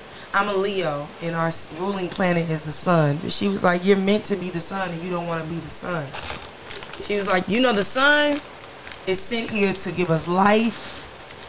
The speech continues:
give us light, give us nourishment, you know, to, to grow things. Warmth, that's what the sun is meant to do."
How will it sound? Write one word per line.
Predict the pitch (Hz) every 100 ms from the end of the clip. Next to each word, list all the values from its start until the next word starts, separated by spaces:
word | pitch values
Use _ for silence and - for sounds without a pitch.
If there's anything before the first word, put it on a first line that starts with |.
| -
give | 175
us | 170 -
light, | 165 180 202 202 - - - - - - - -
give | 180 185
us | 175 170 170
nourishment, | 175 214 220 196 - 165 147 - - - - - - -
you | 180
know, | 180 170
to, | 170 - 165 -
to | -
grow | 160 156 175 214 208
things. | - 170 151 131 - - - - - - - - - - - - - - -
Warmth, | 151 165 208 226 254 - - -
that's | 185 208
what | -
the |
sun | 180 - 208 202
is | 190 190
meant | 190
to | -
do." | 170 170